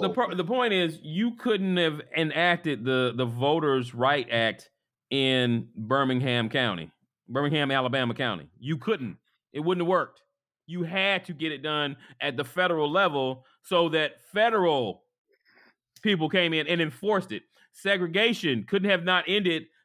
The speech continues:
Speaker 1: based on a local county board meeting. It had to
Speaker 2: I
Speaker 1: be
Speaker 2: get that.
Speaker 1: taken to the federal level.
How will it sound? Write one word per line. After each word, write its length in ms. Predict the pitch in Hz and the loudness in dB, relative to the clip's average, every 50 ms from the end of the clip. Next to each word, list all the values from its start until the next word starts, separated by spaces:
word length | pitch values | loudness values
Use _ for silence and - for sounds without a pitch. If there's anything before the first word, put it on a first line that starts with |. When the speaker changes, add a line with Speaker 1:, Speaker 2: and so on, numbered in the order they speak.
| _ 143 | _ -4
Speaker 1:
based 320 | 131 165 180 185 180 180 - | 0 2 2 2 0 -2 -6
on 500 | - 160 160 156 151 151 147 147 147 143 - _ _ _ _ _ _ _ _ _ - | -4 -2 0 2 2 2 0 -2 -4 -8 -12 _ _ _ _ _ _ _ _ _ 0
a 160 | 165 170 151 | 0 2 2
local 800 | 147 147 170 185 180 185 180 175 160 151 151 147 143 147 - _ _ - | 2 2 2 2 2 0 0 0 2 2 2 2 0 -4 -10 _ _ -12
county 540 | - 208 196 185 185 175 170 165 156 156 151 | -4 0 2 2 2 2 2 2 0 0 -2
board 580 | 135 123 151 160 165 165 160 156 151 127 98 - _ _ | -2 -2 -2 0 0 2 2 2 2 0 -4 -12 _ _
meeting. 500 | 135 151 180 196 185 143 104 82 76 73 - _ _ _ _ _ _ _ _ _ _ _ - - | -4 -2 0 0 0 0 -2 -4 -8 -14 -20 _ _ _ _ _ _ _ _ _ _ _ -8 -4
It 180 | 170 175 160 | -2 -2 0
had 320 | 170 196 190 196 196 190 196 | 0 2 2 2 2 2 2
to 60 | 196 | 0
Speaker 2:
I 80 | 202 | 2
Speaker 1:
be 120 | - - 139 | 2 2 2
Speaker 2:
get 100 | 175 196 | 2 2
that. 80 | 185 | 2
Speaker 1:
taken 320 | 165 - 175 160 151 147 143 | 2 2 2 0 -2 -4 -4
to 320 | - 185 170 160 151 151 147 | -2 -2 0 0 0 -2 -2
the 120 | 143 151 | -4 -4
federal 380 | 147 - 156 160 151 143 143 147 | -2 -2 0 0 2 0 2 2
level. 340 | 170 170 135 95 78 - | 2 2 2 0 -4 -12